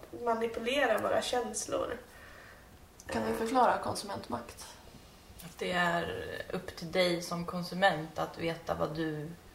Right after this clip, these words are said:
Speaker 3: konsumerar. Typ ett väldigt tydligt exempel är just, eller så här med, eh,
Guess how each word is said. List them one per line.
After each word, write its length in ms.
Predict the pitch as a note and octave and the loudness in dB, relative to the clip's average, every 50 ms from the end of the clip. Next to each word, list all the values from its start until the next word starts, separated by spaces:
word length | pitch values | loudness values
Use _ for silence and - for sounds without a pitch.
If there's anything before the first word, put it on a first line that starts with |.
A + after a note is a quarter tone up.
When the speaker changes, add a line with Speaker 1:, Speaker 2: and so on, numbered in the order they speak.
| - - - - - | -20 -20 -20 -20 -12
Speaker 3:
konsumerar. 680 | - - F3 D#3+ - - E3+ F3+ D#3 - - - - F3 - - - | -6 -4 -2 -2 -2 -2 0 2 2 2 2 0 -2 -2 -6 -12 -10
Typ 220 | - F3 D#3+ - - | -6 -6 -6 -4 -4
ett 80 | D#3 | -2
väldigt 420 | D#3+ E3 E3+ E3 D#3+ D#3+ D#3+ - - | -2 -2 -2 -2 -2 -6 -8 -10 -12
tydligt 380 | - - E3 D#3 E3 D3+ - | -10 -8 -8 -6 -6 -6 -6
exempel 420 | E3 E3 - - E3 D#3 D3+ D3+ D#3 | -6 -6 -4 -4 -6 -4 -4 0 2
är 160 | D#3 D#3 D#3 | 2 2 2
just, 380 | D#3 D3+ D3+ - - - - - - | 2 -2 -2 -4 -8 -8 -10 -12 -8
eller 160 | D#3 D#3+ D#3 | -6 -6 -6
så 80 | D#3 D#3+ | -4 -2
här 180 | D#3 D3+ D3+ D3+ | 0 0 0 0
med, 460 | D3+ D3+ D3+ D3+ D3 D3 D3 D3 D#3 | 0 -2 0 0 -2 -2 -4 -4 -2
eh, 180 | D#3+ E3 D#3 | -2 -2 -2